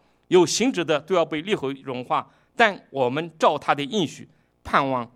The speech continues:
新天新地，有义聚在其中。”感谢主，这是神跟我们基督徒的一个宝贵的应许。我们将来不要像世人一样的受苦、受火的焚烧。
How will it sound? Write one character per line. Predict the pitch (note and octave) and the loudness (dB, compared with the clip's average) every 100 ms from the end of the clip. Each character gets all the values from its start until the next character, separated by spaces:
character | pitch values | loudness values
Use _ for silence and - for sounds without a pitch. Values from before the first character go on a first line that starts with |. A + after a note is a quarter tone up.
| _ _ | _ _
新 | - G3 F3 | -6 -4 -4
天 | E3 - D3+ | -6 -10 -10
新 | C#3+ - D3 | -10 -6 -6
地， | C#3 D3 - _ _ _ | -6 -12 -14 _ _ _
有 | B2 G#2+ A#2+ - | -6 -6 -8 -14
义 | E3+ D#3+ _ - | -14 -14 _ -16
聚 | C3 | -16
在 | - - _ | -14 -18 _
其 | - | -20
中。” | - _ _ | -20 _ _
感 | F#3+ | -20
谢 | - C#3 | -18 -20
主， | _ _ _ _ | _ _ _ _
这 | F3+ | -16
是 | F#3 | -12
神 | D#3+ A2+ C3+ | -12 -10 -12
跟 | C3+ D3+ - _ _ | -12 -14 -16 _ _
我 | |
们 | A#2+ B2 | -8 -8
基 | D#3+ | -10
督 | D#3 | -10
徒 | D3 - A2 | -12 -16 -20
的 | A#2+ | -18
一 | C3 | -16
个 | B2 - _ - | -14 -16 _ -12
宝 | A2 | -12
贵 | - C3+ | -10 -12
的 | |
应 | A2 A2+ G2+ | -12 -16 -18
许。 | - _ _ - | -20 _ _ -10
我 | |
们 | D#3 | -10
将 | F#3 F3 | -6 -8
来 | C3+ | -6
不 | D3 | -4
要 | F3 D#3+ _ | -4 -6 _
像 | - C#3+ | -10 -10
世 | C3+ - F3+ | -8 -10 -8
人 | A#2+ | -8
一 | |
样 | A#2 A2+ | -10 -12
的 | A2 _ _ _ _ | -16 _ _ _ _
受 | - D#3+ | -6 -6
苦、 | C#3+ - _ | -6 -12 _
受 | - D3+ | -8 -6
火 | C3 A#2+ | -6 -8
的 | A2 | -10
焚 | - G#2 | -12 -14
烧。 | - | -12